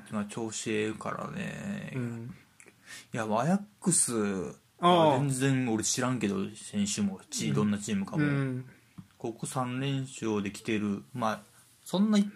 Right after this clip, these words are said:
Speaker 1: 強豪チームはそんなおらんグループやけど。
Speaker 2: うん。まあ、ドルトムントに四ゼロで勝ってます。
Speaker 1: うん。ちょっとこれは、まあ、トーナメントも、もう来そうやから。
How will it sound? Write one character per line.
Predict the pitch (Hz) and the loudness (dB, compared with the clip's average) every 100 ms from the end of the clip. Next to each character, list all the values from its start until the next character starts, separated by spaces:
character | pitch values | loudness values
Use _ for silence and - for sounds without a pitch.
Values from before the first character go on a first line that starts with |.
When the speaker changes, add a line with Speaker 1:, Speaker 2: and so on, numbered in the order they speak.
| - - | -12 2
Speaker 1:
強 | 202 233 | 4 6
豪 | 214 214 208 - | 4 4 2 -6
チ | - 202 | -4 0
ー | |
ム | 123 | 0
は | |
そ | - | 0
ん | 147 | 0
な | 147 | 2
お | 160 | 4
ら | 165 | 4
ん | 165 165 165 165 160 165 - | 4 4 4 2 0 -4 -2
グ | 127 | 2
ル | 123 | 2
ー | 104 | 2
プ | 98 | -2
や | |
け | 98 | -2
ど。 | 104 104 | -2 2
Speaker 2:
う | 151 | 2
ん。 | 139 131 117 - - - - | 4 2 -2 -8 -18 -20 -4
ま | 143 | -2
あ、 | 139 127 | -2 2
ド | 151 | 4
ル | 170 | 4
ト | 175 | 4
ム | 208 214 | 6 6
ン | |
ト | 147 | 4
に | 139 | 2
四 | 147 151 | 2 2
ゼ | 151 | 2
ロ | 143 | 2
で | |
勝 | 139 135 | 0 -4
っ | |
て | - | -10
ま | |
す。 | - - - | -20 -14 -6
Speaker 1:
う | 107 | 0
ん。 | 107 104 95 92 98 - _ _ _ _ _ - _ _ _ _ _ _ _ _ _ _ _ - | 2 2 0 -6 -12 -20 _ _ _ _ _ -20 _ _ _ _ _ _ _ _ _ _ _ -6
ち | 147 | -4
ょ | |
っ | 143 _ - | -4 _ -2
と | 107 98 | -2 -2
こ | - 135 | -2 0
れ | 135 | 2
は、 | 127 120 - _ _ _ _ 131 _ _ _ - _ _ _ - - _ | 2 -2 -6 _ _ _ _ -20 _ _ _ -20 _ _ _ -20 -20 _
ま | 135 127 | -6 -2
あ、 | |
ト | 175 | 2
ー | |
ナ | 151 | 2
メ | |
ン | 107 | 2
ト | |
も、 | 101 - | -2 -2
も | 117 | -4
う | |
来 | 104 | 0
そ | - 135 | 2 4
う | |
や | 98 | 2
か | - | 0
ら。 | 98 101 | 0 0